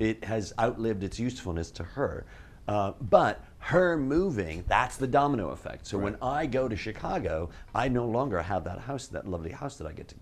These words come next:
Speaker 1: that I used to go to.
Speaker 2: Right.
Speaker 1: Um, and my dad and his wife are no longer going to be in Chicago, and he's in his mid eighties.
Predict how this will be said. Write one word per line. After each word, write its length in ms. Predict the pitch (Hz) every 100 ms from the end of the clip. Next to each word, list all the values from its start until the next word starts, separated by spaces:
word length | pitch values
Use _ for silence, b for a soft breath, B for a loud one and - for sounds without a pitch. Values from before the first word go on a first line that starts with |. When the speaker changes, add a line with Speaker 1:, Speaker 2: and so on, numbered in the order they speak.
| -
Speaker 1:
that 160 | 80 69
I 120 | 62 - -
used 200 | 82 -
to 40 |
go 160 | - 55
to. 140 | - - 85 87
Speaker 2:
Right. 240 | 101 110
Speaker 1:
Um, 220 | 101 98
and 220 | 101 98 98
my 160 | 90
dad 500 | 80 107 139 143 117 -
and 100 | 98
his 140 | 87 82 -
wife 340 | 110 143 147 -
are 120 | 92
no 240 | 104 110
longer 260 | 107 95 85
going 180 | 85 85
to 60 |
be 380 | 78 120 113 -
in 140 | 90
Chicago, 400 | 87 - 123 160
and 100 | 90
he's 200 | 90 156
in 80 | 120
his 180 | 87 - B B -
mid 280 | 92 107 104
eighties. 600 | 117 139 147 90 - -